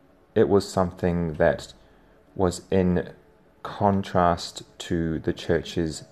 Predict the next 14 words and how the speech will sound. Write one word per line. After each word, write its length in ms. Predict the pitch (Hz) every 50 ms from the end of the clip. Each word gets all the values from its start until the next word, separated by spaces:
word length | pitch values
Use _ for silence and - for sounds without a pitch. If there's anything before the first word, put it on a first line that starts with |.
| -
teachings 600 | - - - 73 73 - - 85 85 82 82 - - -
and 200 | 85 87 - - - -
upbringings. 920 | - - - - - - - - - 85 80 71 76 73 73 - - - - - - - - - - - - - _ _
So 440 | - - - - 95 87 82 80 76 - - - _ _ _ _ _ _ _ _ _ _ _ _ _ - - -
it 140 | 131 131 135 147 - - -
honestly 320 | 131 139 143 139 - 147
took 200 | 139 - - 110
me 120 | 107 120 107
a 60 | 98
couple 280 | - - 107 - 98
of 60 | 98 85
years 280 | 87 95 98 95 - -
to 100 | - 87
really 420 | 87 90 90 87 87 85 85 -